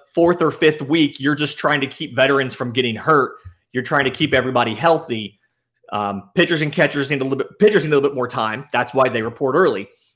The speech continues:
And so you don't need the full six weeks. The twenty twenty delayed, uh, shortened season, I think, kinda showed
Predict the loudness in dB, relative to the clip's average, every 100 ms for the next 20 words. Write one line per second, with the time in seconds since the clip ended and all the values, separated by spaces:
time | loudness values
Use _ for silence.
0 | _ -4 -4 -4 -6 0 2 4 4 2
1 | -4 _ _ _ _ _ 0 4 4 4
2 | 0 0 -2 0 -2 -2 -4 -6 -4 -4
3 | -4 -8 -12 _ _ _ _ 0 0 2
4 | 2 2 -2 0 0 0 0 2 2 2
5 | 0 -2 2 0 0 -6 -4 -4 -6 -8
6 | -8 -4 -4 -4 -8 -14 -6 -4 -2 -4
7 | -4 0 2 4 2 -4